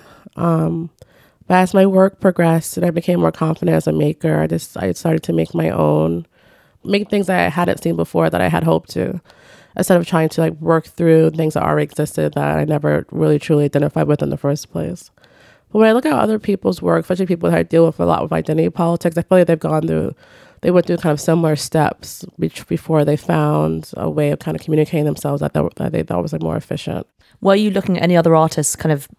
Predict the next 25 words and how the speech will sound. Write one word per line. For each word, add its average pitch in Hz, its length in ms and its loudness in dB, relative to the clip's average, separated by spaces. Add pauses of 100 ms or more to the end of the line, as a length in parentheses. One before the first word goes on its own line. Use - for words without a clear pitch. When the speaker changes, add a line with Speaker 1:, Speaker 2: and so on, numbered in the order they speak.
(140)
Speaker 2:
depictions 160 640 -4
of 143 180 -2
the 151 80 0
female 151 280 2
body 147 260 2
much 165 300 -2
when 175 80 0
you 160 80 2
were 160 40 0
growing 156 280 2
up? 208 240 -8 (180)
Speaker 1:
Absolutely. 190 720 6
I 165 80 -8
was 185 100 -6
looking 190 240 0
a 180 60 2
lot 170 240 6
at 156 280 2
work - 360 0
by 156 400 4
Wangechi 160 500 2
Mutu 160 720 2 (640)
and 160 200 2
work 160 220 0
by 156 340 2